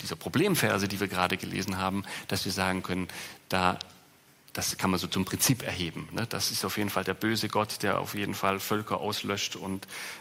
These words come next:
ähm, wahllos und irgendwie, ähm, dass das ein Prinzip wäre. Nein, wir sind dazu aufgefordert, Fremde auch zu lieben, zu integrieren. Für uns aktuell eine Herausforderung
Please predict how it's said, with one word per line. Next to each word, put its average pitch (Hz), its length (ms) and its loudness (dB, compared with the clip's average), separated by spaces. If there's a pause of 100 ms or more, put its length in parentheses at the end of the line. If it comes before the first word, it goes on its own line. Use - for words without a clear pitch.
(140)
ähm, 92 420 0 (220)
wahllos 98 640 2
und 98 160 -6
irgendwie, 92 460 -2 (500)
ähm, 87 380 -2 (240)
dass - 120 -8
das 101 140 0
ein 98 100 0
Prinzip - 500 -4
wäre. 90 260 -8 (180)
Nein, 110 220 4
wir 117 120 4
sind 147 520 4 (280)
dazu 117 300 2
aufgefordert, 98 840 0 (320)
Fremde 104 680 0 (640)
auch 101 380 -2 (200)
zu - 180 -4
lieben, 123 360 2
zu - 140 -2
integrieren. 120 800 0
Für 131 160 2
uns 208 280 4
aktuell 156 420 4
eine 160 100 6
Herausforderung 120 840 2